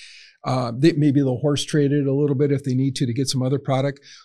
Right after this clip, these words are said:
What can a supplier do? To be honest with you, in the new just-in-time world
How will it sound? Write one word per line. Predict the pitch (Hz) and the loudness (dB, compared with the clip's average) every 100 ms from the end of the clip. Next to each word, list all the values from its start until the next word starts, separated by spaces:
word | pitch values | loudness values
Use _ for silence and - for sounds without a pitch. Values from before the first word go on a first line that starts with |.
| _ | _
What | 165 185 | 2 4
can | 196 | 4
a | 175 | 4
supplier | - - 156 160 156 | 4 2 2 2 2
do? | 160 165 | 2 2
To | 165 | 2
be | 165 | 2
honest | 160 196 226 - | 4 2 0 0
with | 165 | 0
you, | 170 170 | 2 0
in | 123 135 | 0 0
the | 127 | 2
new | 151 | 0
just-in-time | 160 165 160 165 151 - 143 143 143 139 - _ _ | 0 -2 -2 -2 -2 -2 -4 -2 -2 -4 -10 _ _
world | 123 139 143 160 | -2 0 2 0